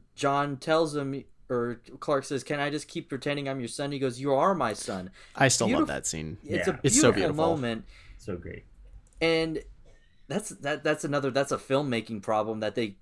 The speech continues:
Speaker 1: kind of rip these scenes from the comics and put 'em in a movie, and they're inconsistent with the rest of the movie, because that kinda goes against the way John treats Clark the rest of the movie.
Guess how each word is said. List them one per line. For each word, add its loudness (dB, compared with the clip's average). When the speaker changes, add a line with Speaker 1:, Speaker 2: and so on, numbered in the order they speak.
Speaker 1:
kind -2
of -4
rip 0
these -2
scenes -6
from -6
the -4
comics -2
and -6
put -4
'em -2
in -4
a -6
movie, 0
and -2
they're 0
inconsistent -4
with -4
the -4
rest 0
of -10
the -8
movie, -4
because -6
that -2
kinda -2
goes 0
against -4
the -2
way 2
John 0
treats -8
Clark -2
the -6
rest 0
of -10
the -8
movie. -4